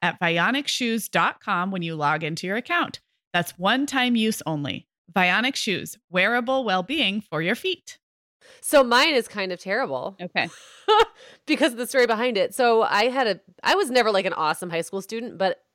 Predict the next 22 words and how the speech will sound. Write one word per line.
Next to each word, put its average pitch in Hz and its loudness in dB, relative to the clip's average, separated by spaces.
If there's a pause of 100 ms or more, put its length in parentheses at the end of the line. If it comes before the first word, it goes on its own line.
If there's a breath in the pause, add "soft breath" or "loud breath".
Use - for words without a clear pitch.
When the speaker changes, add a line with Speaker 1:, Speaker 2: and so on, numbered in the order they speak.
(140)
Speaker 2:
I 196 0
had 226 0
a 208 -4
particularly 180 -4 (680 soft breath)
lackluster 170 -2
senior 180 -6
year. 220 -2
I 185 -2
feel 202 -2
like 190 -2
I 175 0
hit, 170 -4 (220)
like, 170 -14
a 165 -8
serious 190 -2
case 160 -4
of 156 -16
senioritis. 147 -4
I 165 -6
was 147 -8
just 143 -14
done. 143 -4